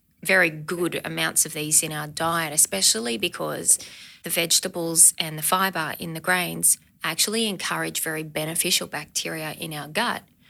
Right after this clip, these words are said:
and their job is to convert the nutrients that we get from the food into the vitamins we use for building blocks. So if you have missing, a missing group of bacteria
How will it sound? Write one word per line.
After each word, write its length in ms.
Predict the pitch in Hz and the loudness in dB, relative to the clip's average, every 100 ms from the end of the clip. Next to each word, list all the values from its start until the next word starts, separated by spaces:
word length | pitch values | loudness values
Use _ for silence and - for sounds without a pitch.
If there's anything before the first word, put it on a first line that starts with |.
| - - _ - | -20 -20 _ -4
and 240 | 160 156 151 | -4 -4 0
their 220 | 175 180 | 0 2
job 380 | 175 147 147 - | 0 -2 -4 2
is 120 | - | 2
to 120 | - | 2
convert 540 | 151 160 156 147 147 - | -2 -8 -6 -8 -8 -8
the 80 | |
nutrients 960 | 165 165 170 - 165 151 151 165 - - - _ | -6 -6 -4 -6 -6 -8 -6 6 8 8 2 _
that 360 | - 160 156 - _ | 0 0 0 -6 _
we 160 | - 160 | -6 -4
get 300 | 156 196 - | 2 0 2
from 320 | - 175 160 | -2 -2 -6
the 80 | 165 | -6
food 400 | - 156 151 - - | -4 -2 -4 -6 -4
into 680 | 185 180 - 170 151 151 - | -2 2 2 2 -2 -6 -8
the 100 | 175 | -8
vitamins 600 | 160 156 165 160 - - - | -4 -4 -4 -4 -2 -2 -2
we 140 | 170 165 | -8 -6
use 320 | 151 151 - | -6 2 2
for 120 | - | 2
building 380 | 160 165 185 - | -4 -4 -4 -10
blocks. 400 | - - - - - - - - | -12 0 2 2 0 -20 -18 0
So 240 | - 156 | 2 4
if 180 | 165 165 | 0 -2
you 200 | 220 262 | 0 0
have 420 | 226 180 160 - | 2 2 2 4
missing, 800 | 170 175 196 - - 156 151 - - - _ | 2 4 4 6 6 4 -4 -10 -16 -20 _
a 80 | 175 | -4
missing 480 | 180 220 - 180 160 | 2 6 6 6 0
group 440 | 160 170 175 165 - - - | -4 -2 -2 -4 -12 -16 -10
of 320 | 156 156 151 | -8 -8 -4
bacteria 840 | 160 - - 180 170 160 156 160 | -4 0 0 2 0 -2 -2 -6